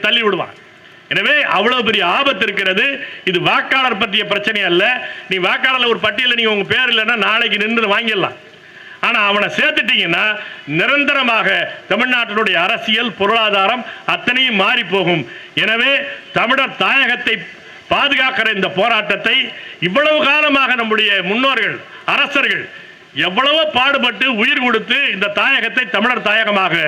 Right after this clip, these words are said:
பாதுகாத்து கொடுத்திருக்கிறான். இந்த ஜனநாயக காலத்தில், நவீன காலத்தில் நாம் இந்த தாயகத்தை பறிகொடுத்தோம் என்று சொன்னால் நம்மை விட கேவலமானவன் எவனும் கிடையாது என்ற மன உறுதியை எடுத்துக்கொள்ள வேண்டும். தாயகம் காக்கிற போராட்டம் என்ற வகையில் இந்த எஸ் ஐ ஆர்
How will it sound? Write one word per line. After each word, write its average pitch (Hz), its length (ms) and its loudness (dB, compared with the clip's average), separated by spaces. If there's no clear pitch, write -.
பாதுகாத்து 262 460 0
கொடுத்திருக்கிறான். 185 500 0
இந்த 170 100 0
ஜனநாயக 247 400 2
காலத்தில், 202 440 0
நவீன 269 260 2
காலத்தில் 190 420 0
நாம் 247 240 2
இந்த 202 240 0
தாயகத்தை 226 440 0
பறிகொடுத்தோம் 220 520 0
என்று 160 200 0
சொன்னால் 202 300 0
நம்மை 240 320 2
விட 254 120 2
கேவலமானவன் 214 640 2
எவனும் 220 240 0
கிடையாது 170 340 0
என்ற 254 180 0
மன 269 260 2
உறுதியை 233 340 2
எடுத்துக்கொள்ள 196 460 0
வேண்டும். 185 280 0
தாயகம் 240 460 2
காக்கிற 226 300 0
போராட்டம் 220 380 0
என்ற 185 180 0
வகையில் 247 320 0
இந்த 170 140 0
எஸ் 208 200 -2
ஐ 254 40 2
ஆர் 196 160 0